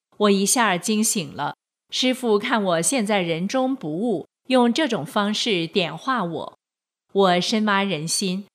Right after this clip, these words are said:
才发现新年那几天，我当时上不了明慧网，耳朵听到的都是不修炼的家人谈疫情信息，心里明白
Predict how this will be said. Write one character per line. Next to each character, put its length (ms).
才 200
发 220
现 400
新 240
年 260
那 140
几 180
天， 440
我 140
当 220
时 260
上 280
不 80
了 240
明 200
慧 220
网， 300
耳 140
朵 240
听 260
到 220
的 240
都 160
是 300
不 140
修 200
炼 200
的 100
家 300
人 340
谈 380
疫 120
情 300
信 260
息， 420
心 220
里 100
明 280
白 280